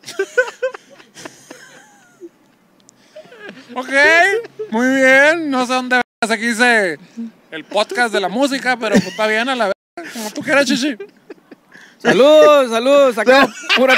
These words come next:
Speaker 3: pendejada.
Speaker 2: Te
Speaker 1: Te
Speaker 2: puedes,
Speaker 1: queremos.
Speaker 2: te puedes meter a Spotify, ¿no? La verga, nunca más van. Estamos sacando música cada uno o dos meses, pero muy bien, está bien.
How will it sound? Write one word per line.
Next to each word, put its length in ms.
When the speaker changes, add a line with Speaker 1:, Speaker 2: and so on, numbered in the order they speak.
Speaker 3:
pendejada. 500
Speaker 2:
Te 280
Speaker 1:
Te 160
Speaker 2:
puedes, 180
Speaker 1:
queremos. 580
Speaker 2:
te 120
puedes 200
meter 260
a 40
Spotify, 680
¿no? 200
La 100
verga, 60
nunca 260
más 180
van. 180
Estamos 260
sacando 280
música 340
cada 220
uno 260
o 80
dos 80
meses, 460
pero 160
muy 240
bien, 160
está 240
bien. 180